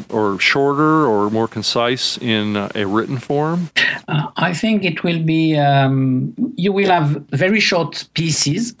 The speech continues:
Speaker 1: Okay.
Speaker 2: I took this example of Leap or of, uh, Bobbler Bubble. It is fourteen seconds. So as,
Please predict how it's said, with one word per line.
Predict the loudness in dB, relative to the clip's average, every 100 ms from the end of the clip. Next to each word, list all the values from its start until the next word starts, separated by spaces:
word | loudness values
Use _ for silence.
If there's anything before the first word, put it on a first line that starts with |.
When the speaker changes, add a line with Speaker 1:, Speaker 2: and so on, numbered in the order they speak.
| -20
Speaker 1:
Okay. | -12 -2
Speaker 2:
I | -2
took | 0 -2 -4 -4
this | -4 -2
example | -2 -2 0 0 0 0 0
of | 0 0
Leap | 0 0 -2 -6 -8 0
or | 2 2 0 -6 -4
of, | 0 2 2 0
uh, | 0
Bobbler | 0 0 2 2 2 0 -4 -10
Bubble. | -4 0 2 2 2 2 -2 -8 -18 -12 -4
It | -2 0
is | -2 -4
fourteen | -2 0 0 -2 -2
seconds. | -2 0 2 2 0 -2 -6 _ -6
So | -2 0 -2 0
as, | 2 4 2